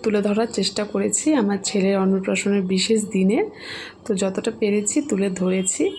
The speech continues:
কেমন লাগলো অবশ্যই তোমরা জানিও। এখন আমি যাচ্ছিলাম ছেলেকে নিয়ে পাশে, যেখানে স্টেজ করা হয়েছিল, যেখানে মানে হলুদ তো আগেই, আহ, মাখা হয়ে গেছিল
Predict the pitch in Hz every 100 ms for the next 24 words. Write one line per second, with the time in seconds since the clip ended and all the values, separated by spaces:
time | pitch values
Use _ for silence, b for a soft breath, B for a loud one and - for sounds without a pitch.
0 | B B B - 202 190 196 196 190 190
1 | 220 403 240 202 202 - 427 277 202 202
2 | 190 214 247 - - - - - - -
3 | - _ _ - 233 226 226 226 190 -
4 | 214 220 262 349 - - - 214 196 202
5 | 214 208 214 285 - 202 190 - 277 339
6 | B B B B 220 214 208 214 214 -
7 | 208 - 214 208 208 202 196 - 208 339
8 | - B B B 220 208 196 202 202 202
9 | 202 202 202 226 180 214 233 240 220 214
10 | 240 277 B B B - 214 208 202 208
11 | 208 233 226 226 240 220 226 - 220